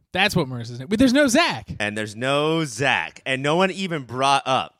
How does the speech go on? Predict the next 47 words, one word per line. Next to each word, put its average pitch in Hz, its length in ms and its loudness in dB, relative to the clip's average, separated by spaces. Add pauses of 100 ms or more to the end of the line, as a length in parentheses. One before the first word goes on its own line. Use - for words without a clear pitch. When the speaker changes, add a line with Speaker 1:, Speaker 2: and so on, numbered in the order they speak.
Speaker 2:
No 156 140 2
one 214 100 0
even 185 200 -6
had, 147 380 -6
like, 113 220 -4 (360)
the 104 60 0
due 196 240 -4
diligence 127 480 -2
to 98 80 -12
say, 98 440 -8
"Well, 127 140 -4
we 143 100 -4
would, 143 200 -6
Zach, 95 240 -8
but 98 100 -14
you're 92 120 -16
a - 20 -16
fucking 104 340 -10 (240)
boring 120 460 -8
Speaker 1:
Yeah, - 0 - (240)
Speaker 2:
Labrador 127 220 -2
Speaker 1:
what - 80 -4
would 175 100 -6
your - 80 -2
Speaker 2:
water - 100 0
Speaker 1:
power 170 240 4
Speaker 2:
polo." - 60 -4
Speaker 1:
be? 123 340 -6 (800)
Speaker 2:
Hair? 120 220 0
Speaker 1:
Sweet 185 340 0
boy? 226 380 4 (360)
<laughs> - 360 -20
Just 185 120 -18
a 190 40 -18
little 180 160 -12
sweet 214 360 -8
boy? 220 340 0 (1160)
Speaker 2:
So 202 160 0
he's, 185 200 -4 (120)
so 151 220 -6 (100)
that's 156 240 -2
triple 127 260 -10
mad 87 220 -8 (140)
right 98 120 -12
there. 92 180 -12 (680)
Speaker 1:
Triple 214 260 -4
mad. 285 380 -6